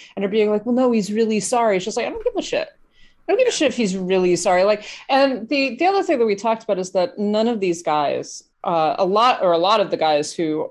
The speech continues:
Speaker 1: have, like, been outed as, as harassers, as, uh, people who've committed sexual assault, et cetera, um, you're just kind of like, they haven't been indispensable to the film community. In fact, they've actually create-, they actually created toxic environments.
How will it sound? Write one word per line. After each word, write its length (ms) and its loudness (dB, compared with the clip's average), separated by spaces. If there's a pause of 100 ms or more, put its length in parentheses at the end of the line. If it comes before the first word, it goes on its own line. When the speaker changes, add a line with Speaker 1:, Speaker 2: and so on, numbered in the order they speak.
(120)
Speaker 1:
have, 180 -4
like, 240 -6
been 180 -4
outed 400 -2
as, 460 -4
as 440 -12
harassers, 920 -8 (140)
as, 300 -14
uh, 140 0
people 340 -8
who've 200 -10
committed 220 -10
sexual 360 -8
assault, 360 -4
et 60 -20
cetera, 340 0 (600)
um, 500 0
you're 100 4
just 100 -4
kind 100 2
of 60 0
like, 100 2
they 100 2
haven't 260 0
been 120 0
indispensable 800 0
to 100 -14
the 80 -4
film 260 -2
community. 400 -4
In 80 -2
fact, 300 -2
they've 140 0
actually 320 -4
create-, 340 -6
they 80 0
actually 280 -2
created 300 -4
toxic 400 -6
environments. 880 -6